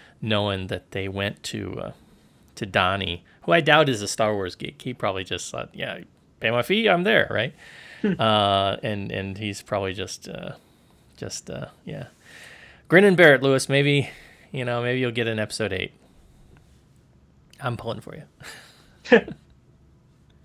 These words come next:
Speaker 1: All right. Well, hey, what are your thoughts on this? I, I, I know you're not as big of a Star Wars geek as I am, right? But,
Speaker 2: Oh,
Speaker 1: uh,
Speaker 2: no, I'm a huge Star Wars fan, but, you know, no, no, I don't watch all the, uh, I don't watch all the side stuff. I don't read the fan fiction. I don't read,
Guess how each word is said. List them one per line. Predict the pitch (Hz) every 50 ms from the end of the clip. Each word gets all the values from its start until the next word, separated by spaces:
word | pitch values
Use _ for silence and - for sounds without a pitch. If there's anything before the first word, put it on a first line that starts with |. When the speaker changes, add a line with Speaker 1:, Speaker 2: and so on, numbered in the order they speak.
| _ - - - - - - - - - - - - - - - - - - _ _ _ _ _ _ _ -
Speaker 1:
All | 170 160
right. | 131 98 - 113 - -
Well, | 151 156 165 165 147
hey, | - 190 180 165 160
what | 160 175 185
are | 180
your | 170 160
thoughts | 147 - 147 131 120 - -
on | 120 113
this? | 110 107 107 - - - - - -
I, | - 135 139
I, | 139 131 123 127 127 123
I | 139 143
know | 127 127
you're | 131 127 123
not | 120 120 113
as | 110 104 104
big | - _ - 131 120
of | 117 107
a | 110
Star | - - - 120
Wars | 113 113 107 -
geek | 117 107 -
as | 104 101
I | 104 101 101
am, | 98 98 98
right? | 98 104 107 117 -
But, | - 107 101 - -
Speaker 2:
Oh, | 190 240 285
Speaker 1:
uh, | 185
Speaker 2:
no, | 175 202
I'm | 190 165 147
a | 127
huge | 131 143 185 208 -
Star | - - 113 107
Wars | 107 104 101 110 -
fan, | - 117 110 110 110
but, | 113 127
you | 127 131
know, | 131 120
no, | 127 131 135 127 117
no, | 120 123 120
I | 113
don't | 117 127 127
watch | 123 123 117 117 -
all | 120 113
the, | 113 113 107 110 107
uh, | 104 104 104 104 - - - - - - - - - - -
I | 127
don't | 131 131
watch | 127 123 123 127
all | 127 123
the | 120
side | 113 - - - 127 120 123 127 127 127
stuff. | - - 135 123 123
I | 117
don't | 117 117 117
read | 120 120 117 -
the | -
fan | - - - 131 131 131 127
fiction. | 143 135 131 - - 131 123
I | 120
don't | 117 120 120
read, | 120 123 120 120 117 120